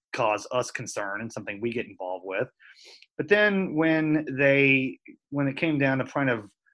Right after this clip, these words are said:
settling this and w-,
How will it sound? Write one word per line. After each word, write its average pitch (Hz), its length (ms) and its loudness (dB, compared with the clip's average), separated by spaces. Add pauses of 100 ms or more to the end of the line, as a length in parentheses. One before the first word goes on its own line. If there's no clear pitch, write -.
(1000)
settling 156 580 6
this 135 480 4
and 135 720 4
w-, 135 200 -6